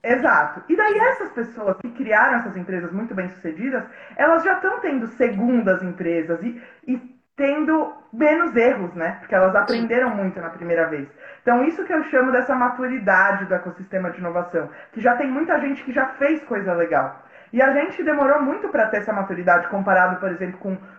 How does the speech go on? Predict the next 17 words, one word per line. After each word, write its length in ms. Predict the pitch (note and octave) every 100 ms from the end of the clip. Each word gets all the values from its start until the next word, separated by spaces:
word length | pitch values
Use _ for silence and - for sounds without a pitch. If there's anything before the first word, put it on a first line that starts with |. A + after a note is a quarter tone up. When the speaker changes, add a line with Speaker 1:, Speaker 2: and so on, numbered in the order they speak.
| -
Speaker 1:
com 380 | G3 F#3+ F3 E3+
os 80 | -
Estados 260 | - F3+
Unidos, 500 | A#3+ A#3+ A#3+ A#3 F#3 E3+
com 260 | F#3+ F3 E3+ -
outros 340 | G3 G#3 G3+ G3
ecossistemas 680 | F#3+ G3 F#3+ G3 F#3+ F3+
na 60 | F#3+
Europa 260 | F#3 F3+ F3+
e 40 |
na 260 | F3+ D#3+ D3
Ásia, 220 | C#3+ D3+
né? 120 | E3
Porque 300 | E3+ F#3+ G#3
já 180 | A3+ G#3+
era 260 | G#3 A#3 A3+
mais, 260 | G3 A#3+